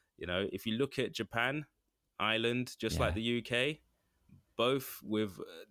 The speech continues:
Speaker 1: you know, a really strong engineering background and technology
Speaker 2: Yeah.
Speaker 1: background. And it's due to, it's, it's just based off, um, necessity rather than,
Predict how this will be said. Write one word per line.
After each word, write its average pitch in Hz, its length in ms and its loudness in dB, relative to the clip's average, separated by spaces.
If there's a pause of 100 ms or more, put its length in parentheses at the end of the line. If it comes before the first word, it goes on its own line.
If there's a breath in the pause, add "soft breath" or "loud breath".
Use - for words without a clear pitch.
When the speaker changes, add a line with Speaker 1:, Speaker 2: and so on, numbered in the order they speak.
(140)
Speaker 1:
you 95 120 -4
know, 98 320 2
a 104 60 -2
really 107 380 2
strong 110 380 0
engineering 101 480 -2
background 80 540 -4 (260)
and 87 140 -6
technology 90 540 -4
Speaker 2:
Yeah. 76 80 -2
Speaker 1:
background. 78 460 -2 (500)
And 92 300 0
it's - 340 -2
due 104 460 -2
to, - 300 -10
it's, 95 220 -4
it's - 160 -6
just - 220 -4 (140)
based 90 320 0
off, - 360 -4 (480)
um, 82 320 -2 (220)
necessity - 720 -6 (140)
rather 85 340 0
than, 78 340 -4